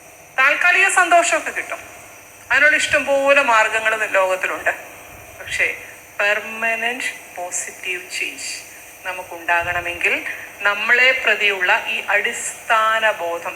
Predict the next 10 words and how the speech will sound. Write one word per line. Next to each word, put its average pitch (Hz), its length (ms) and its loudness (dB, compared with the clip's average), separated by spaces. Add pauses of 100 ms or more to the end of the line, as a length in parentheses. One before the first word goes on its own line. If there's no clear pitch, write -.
(100)
തെറ്റിദ്ധാരണ 190 600 -2
മാറണം. 170 460 -2
ഞാൻ 175 160 0 (100)
ദേഹമാണ്, - 560 -6 (1300)
ഞാൻ 196 220 2
ദേഹമല്ല. 160 640 -6 (680)
എനിക്ക് 262 340 2 (120)
ഈ - 40 2
സ്ത്രീ 208 360 0
ശരീരം 175 540 0